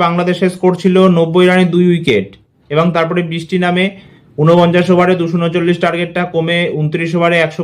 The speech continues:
পঁয়ষট্টি দ্বারায় সত্তর বলে পঁচাত্তর রান দরকার, হাতে আটখানা উইকেট। ভেবেছিলাম বাংলাদেশ কিন্তু অনায়াসে ম্যাচটা জিতে যাবে, কিন্তু দুর্দান্ত কামব্যাক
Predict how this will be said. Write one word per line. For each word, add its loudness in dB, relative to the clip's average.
পঁয়ষট্টি -4
দ্বারায় 0
সত্তর 2
বলে 2
পঁচাত্তর 0
রান 0
দরকার, 0
হাতে -2
আটখানা -4
উইকেট। -4
ভেবেছিলাম 2
বাংলাদেশ -2
কিন্তু -2
অনায়াসে 0
ম্যাচটা 2
জিতে 0
যাবে, 0
কিন্তু -8
দুর্দান্ত -2
কামব্যাক -2